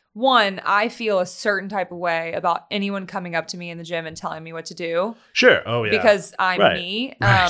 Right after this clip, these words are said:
Speaker 1: Um, but you also <laughs> don't want to
Speaker 2: Yeah,
Speaker 1: make
Speaker 2: I don't
Speaker 1: someone feel weird or bad 'cause, like,
Speaker 2: Yeah.
Speaker 1: you, they might be scared and that might be their first week of the gym. And they're
Speaker 2: That
Speaker 1: just
Speaker 2: could make or break them.
Speaker 1: Exactly.
Speaker 2: Yeah. And there's,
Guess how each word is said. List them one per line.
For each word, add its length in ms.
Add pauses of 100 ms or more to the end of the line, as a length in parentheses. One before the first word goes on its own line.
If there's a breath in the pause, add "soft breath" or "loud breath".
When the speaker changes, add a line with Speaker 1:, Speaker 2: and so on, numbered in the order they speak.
Speaker 1:
Um, 140
but 380 (240)
you 220
also 340
<laughs> 20
don't 420
want 500 (720)
to 200
Speaker 2:
Yeah, 340
Speaker 1:
make 140
Speaker 2:
I 60
don't 60
Speaker 1:
someone 160
feel 520
weird 440
or 120
bad 440
'cause, 200
like, 140
Speaker 2:
Yeah. 200
Speaker 1:
you, 80
they 220
might 160
be 100
scared 420
and 120
that 100
might 160
be 80
their 160
first 460
week 180
of 140
the 40
gym. 560 (240 soft breath)
And 140
they're 80
Speaker 2:
That 120
Speaker 1:
just 60
Speaker 2:
could 160
make 220
or 80
break 280
them. 200
Speaker 1:
Exactly. 580
Speaker 2:
Yeah. 260 (160)
And 120
there's, 400